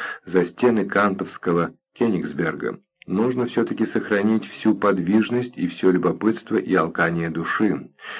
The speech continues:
её благословенную вечную незаконченность и незавершённость, её центробежные порывы, интерес к чужбине, и что всё это по существу соединимо с верностью Родине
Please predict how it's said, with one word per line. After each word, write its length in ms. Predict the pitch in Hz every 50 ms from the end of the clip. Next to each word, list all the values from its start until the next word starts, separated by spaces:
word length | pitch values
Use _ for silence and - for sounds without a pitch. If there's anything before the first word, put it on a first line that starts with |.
| - - _
её 420 | - 85 82 90 98 98 98 98 95
благословенную 800 | 82 87 87 85 - - 90 85 92 98 98 95 92 92 90 87
вечную 680 | 80 85 92 95 95 - - - 95 95 92 92 92 90
незаконченность 1000 | 92 92 92 85 87 87 87 - - 110 117 117 117 - - 120 120 120 117 - -
и 120 | - 87
незавершённость, 880 | 90 87 85 82 90 87 85 87 - - - 107 78 76 71 - - _ _ _ - - - - - -
её 240 | - 87 90 95 95
центробежные 840 | 90 - - 95 90 87 92 92 87 95 101 101 101 101 98 98 95
порывы, 640 | 95 98 95 92 101 120 123 95 78 60 - - - _ _ -
интерес 420 | - 82 - 87 87 98 98 98
к 60 | -
чужбине, 760 | - - 95 92 85 82 73 95 110 120 123 107 87 - - - - - - - -
и 140 | - 85
что 280 | 85 - - - 90 82
всё 540 | 76 - - - - - 92 104 110 120 120
это 140 | 120 120 110
по 100 | - 110
существу 480 | 104 - 107 104 113 104 - - 113 107
соединимо 800 | 101 - - 95 90 85 80 80 82 82 87 101 104 107 104 104
с 140 | - - -
верностью 600 | 78 80 82 78 78 80 78 76 - - - 78
Родине 480 | 82 85 82 73 73 - - - -